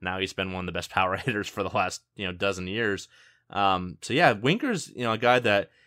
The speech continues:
you gotta, I, I take it at face value and just look at the improvements he's made. And, you know, yeah, he, it kind of, at first you kinda, maybe you're a little hesitant to bump him up a lot because, like we mentioned, he, we've kind of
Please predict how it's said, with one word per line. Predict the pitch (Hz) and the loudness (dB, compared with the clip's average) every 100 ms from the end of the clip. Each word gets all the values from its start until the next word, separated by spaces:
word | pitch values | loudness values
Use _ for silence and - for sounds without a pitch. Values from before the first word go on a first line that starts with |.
| _ - | _ -12
you | 110 | 0
gotta, | 151 196 190 147 95 _ - | 2 4 6 4 2 _ -4
I, | 110 | -2
I | - 135 | 2 0
take | 180 185 | 0 0
it | 156 | 0
at | 123 | 2
face | 131 127 | 0 0
value | 98 110 151 117 101 | 4 6 6 4 2
and | 101 | -2
just | 101 | -4
look | 117 - | -6 -6
at | 101 | -6
the | 104 | -6
improvements | 95 - 107 117 110 98 - | -6 -4 -4 -2 -6 -6 -6
he's | 101 92 | -8 -6
made. | 92 101 127 107 | -2 0 0 0
And, | 92 90 - _ _ 107 | -4 -6 -10 _ _ -4
you | |
know, | 101 98 98 - | 0 0 0 -4
yeah, | 117 135 135 | 0 2 2
he, | 110 - - | 0 -8 -12
it | 92 - _ - | -14 -14 _ -6
kind | 123 113 | -2 0
of, | 101 - - _ - | -2 -4 -16 _ -6
at | 117 | -2
first | 131 143 151 - - | 4 6 6 -2 -8
you | 120 | -10
kinda, | 120 120 107 98 - _ _ _ | -2 -2 0 -2 -6 _ _ _
maybe | 123 127 | -4 0
you're | 123 120 | 2 2
a | |
little | 113 | 0
hesitant | 98 107 120 110 127 120 90 | 2 2 0 0 2 2 0
to | - 110 101 95 - | -4 0 2 2 2
bump | 110 107 | 0 2
him | 104 | 0
up | 101 - | 0 0
a | |
lot | 98 95 95 101 - | -4 4 6 6 4
because, | 101 101 98 90 - _ _ | -2 -2 -2 -2 -10 _ _
like | 95 | -10
we | 101 | -2
mentioned, | 123 135 101 95 | 2 2 2 -2
he, | 95 | -2
we've | 98 | -4
kind | - 107 101 | -2 -2 0
of | 95 - | -4 -6